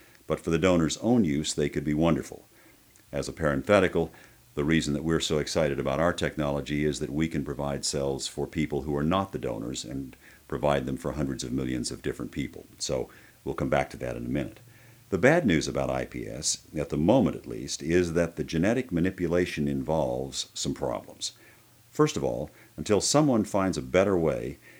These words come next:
the reprogramming uses some things called oncogenes, which are known to cause cancer when they are too active. Not exactly the type of potential situation that a patient really wants to hear about. Second,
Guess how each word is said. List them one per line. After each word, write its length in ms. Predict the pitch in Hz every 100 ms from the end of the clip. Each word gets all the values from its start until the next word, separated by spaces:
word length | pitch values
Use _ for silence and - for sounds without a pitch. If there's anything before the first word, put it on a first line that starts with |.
| - _
the 80 | 80
reprogramming 800 | 87 120 - 143 98 73 69 76
uses 360 | 80 95 113 110
some 140 | 101
things 340 | 87 85 80 78
called 320 | 78 76 71
oncogenes, 840 | 78 78 73 - 57 - - -
which 180 | 73 65
are 60 | 71
known 340 | 71 87 95
to 40 | 92
cause 320 | 87 80 78
cancer 420 | - 67 62 71
when 200 | 65 73
they 120 | 69
are 120 | 69 67
too 280 | - 76
active. 480 | 80 80 - - - - - _ - -
Not 320 | 76 90 117
exactly 440 | 98 90 85 87
the 100 | 78
type 340 | 76 80 76 -
of 100 | -
potential 460 | 73 - 69 -
situation 600 | 67 71 - 71 67 - 67
that 100 | 67
a 40 |
patient 380 | - 71 71 64
really 260 | 73 82 78
wants 320 | 69 69 -
to 80 | 76
hear 200 | 82 71
about. 320 | - - - - _ - - _ _ -
Second, 500 | - 151 143 78